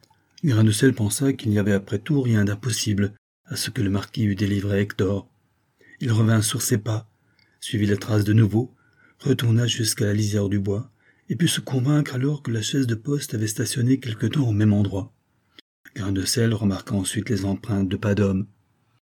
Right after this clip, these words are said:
Ces empreintes partaient de l'endroit où la chaise de poste avait stationné et se dirigeaient vers la maison du garde-chasse. Le gars, qui avait des yeux de lynx, eut tout de suite constaté que les personnes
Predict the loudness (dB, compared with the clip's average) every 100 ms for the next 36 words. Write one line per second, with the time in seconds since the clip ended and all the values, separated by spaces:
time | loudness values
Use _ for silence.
0 | _ _ -12 0 4 4 4 2 0 0
1 | -6 -4 -2 0 2 2 2 0 0 -2
2 | -2 -2 0 0 2 0 0 -2 -2 -2
3 | -2 -2 2 2 2 -4 _ _ -20 -6
4 | -2 0 0 2 2 2 2 2 2 2
5 | 4 4 2 4 2 2 2 0 -4 -8
6 | -10 _ _ _ _ _ _ _ _ 0
7 | 2 4 2 -2 -4 0 0 2 4 4
8 | 4 2 -2 -6 -8 -20 -20 -6 2 4
9 | 4 2 2 2 0 -2 -2 -4 -4 -4
10 | -2 -2 -2 -2 -2 -4 -2 -2 2 2